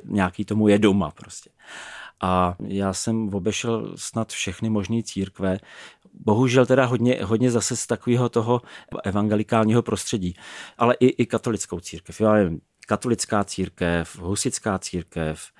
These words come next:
církev bratrská, apoštolská, křesťanský společenství, ale nejenom v Chomutově, ale vlastně po celé republice. A když jsem dostal na někoho kontakt, kdo by byl ochotný se se mnou pobavit,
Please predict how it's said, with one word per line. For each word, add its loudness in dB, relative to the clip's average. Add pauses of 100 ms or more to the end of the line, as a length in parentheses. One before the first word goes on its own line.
(160)
církev 0
bratrská, -2 (260)
apoštolská, -2 (380)
křesťanský -4
společenství, -6 (200)
ale 4
nejenom 8
v -2
Chomutově, 2
ale 6
vlastně 0
po -4
celé 2
republice. -2
A 0
když -4
jsem 0
dostal 2
na 6
někoho 2
kontakt, 2
kdo 0
by 0
byl 2
ochotný -2
se -4
se -4
mnou 4
pobavit, 4